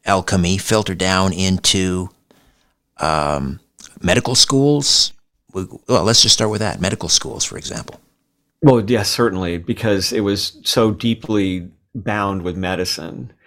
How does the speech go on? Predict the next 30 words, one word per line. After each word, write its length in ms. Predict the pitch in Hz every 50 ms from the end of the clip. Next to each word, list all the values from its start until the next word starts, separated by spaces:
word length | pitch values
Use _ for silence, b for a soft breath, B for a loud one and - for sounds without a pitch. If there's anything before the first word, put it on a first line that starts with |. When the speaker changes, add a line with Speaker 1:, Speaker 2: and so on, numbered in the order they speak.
| b b b b b b -
Speaker 2:
Uh, 160 | - 101 92 90
many 360 | 98 107 117 117 117 113 107
alchemists 480 | 98 98 98 98 117 98 95 90 -
were 100 | 110 101
working. 460 | 95 92 98 98 98 - 101 92 92 104
The, 120 | 117 123
the 160 | - 123 123
thing 180 | - 165 160 165
about 160 | 147 139 127
the 40 | 123
Philosopher's 640 | - 120 113 113 113 117 113 - - 117 98 90
Stone 340 | - - 120 113 113 110 104
was 200 | 92 92 90 -
that 100 | 101 85
not 220 | 104 107 110 120
only 140 | 123 120 110
did 140 | 92 107 98
it 60 | 95
represent 520 | 90 101 107 101 - 101 92 101 95 87 -
enlightenment, 800 | 90 90 90 95 104 113 113 101 95 90 80 73 80 78 - - B B B B B B B B B B
but 240 | 107 110 104 98 92
it 120 | 113 113
also 340 | 110 107 117 120 - - 110
represented 680 | 98 98 90 - 98 92 85 101 95 101 98 90 82 85
health. 640 | - - 107 107 107 85 - - - - - - -
It 100 | - 98
represented 640 | 104 110 104 107 101 - 107 101 101 98 90 87 - - - _ _ _ -
total 400 | - - - 120 113 110 101 90
healing. 680 | 90 - - 101 98 101 98 90 80 69 - - - 113 b b b b b b b b b
So 540 | b - 120 101 98 98 95 95 95 -